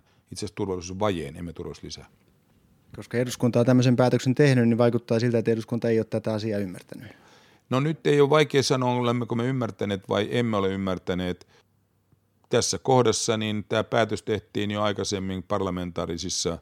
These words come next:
Speaker 1: toimikunnissa, jotka käsitteli, parlamentaarisen komiteoissa, jotka pohdiskeli tätä puolustusulottuvuutta kaksituhatta neljätoista kaksituhatta viisitoista, ja silloin päätettiin siihen, että hävittäjä hankitaan lisää,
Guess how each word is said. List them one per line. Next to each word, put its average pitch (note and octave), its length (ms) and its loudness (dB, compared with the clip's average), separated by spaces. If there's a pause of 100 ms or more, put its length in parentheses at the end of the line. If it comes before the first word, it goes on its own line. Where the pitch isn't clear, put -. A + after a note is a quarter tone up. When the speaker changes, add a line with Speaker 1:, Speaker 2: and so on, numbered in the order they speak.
Speaker 1:
toimikunnissa, G#2 760 -2
jotka - 220 -8
käsitteli, F#2+ 640 -2
parlamentaarisen F2+ 460 -6
komiteoissa, G2+ 540 -4
jotka - 140 -10
pohdiskeli G2 600 2
tätä F#2 160 -8
puolustusulottuvuutta F#2 840 -6
kaksituhatta F#2 580 -8
neljätoista F2+ 260 -8
kaksituhatta F2+ 420 -10
viisitoista, G#2+ 580 -4
ja G2 60 -4
silloin F#2 260 -6
päätettiin G2 500 -2
siihen, F#2 200 -2
että F2 140 -6
hävittäjä F2 440 -8
hankitaan F2 440 -8
lisää, E2+ 440 -6